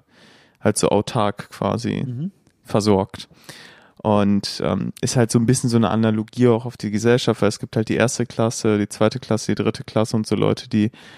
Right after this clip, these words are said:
Speaker 1: quasi illegal auf den Zug aufgesprungen sind und sowas, als
Speaker 2: Mhm.
Speaker 1: er damals abgefahren ist so und die Mensch-,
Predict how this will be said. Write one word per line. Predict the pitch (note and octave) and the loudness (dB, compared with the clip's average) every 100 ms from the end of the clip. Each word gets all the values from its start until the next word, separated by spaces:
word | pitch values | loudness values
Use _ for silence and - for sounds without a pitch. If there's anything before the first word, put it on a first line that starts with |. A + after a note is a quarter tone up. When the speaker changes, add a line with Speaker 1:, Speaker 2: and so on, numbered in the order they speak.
| - - | -20 -6
Speaker 1:
quasi | - G#2 A2+ | 0 0 2
illegal | A2 A#2 A#2+ A#2 | 4 4 4 4
auf | A#2 | 2
den | - | 0
Zug | A2+ A#2 - | -2 -2 0
aufgesprungen | A2+ - - - B2 B2+ | 0 0 -10 -2 0 0
sind | B2+ C3+ | 0 -2
und | C3+ | -2
sowas, | C3 C3 C3 - | 0 2 2 0
als | A#2 A#2 | -2 0
Speaker 2:
Mhm. | B2 | 0
Speaker 1:
er | A#2+ A#2+ A#2 | 2 2 2
damals | A#2+ A#2+ A#2+ - | 2 4 2 0
abgefahren | - - - C3 B2+ | -6 -6 -4 -2 0
ist | C3 - | -2 0
so | B2+ B2 | 0 2
und | A#2+ B2 | 0 0
die | A#2 | 0
Mensch-, | A#2+ - | 0 -2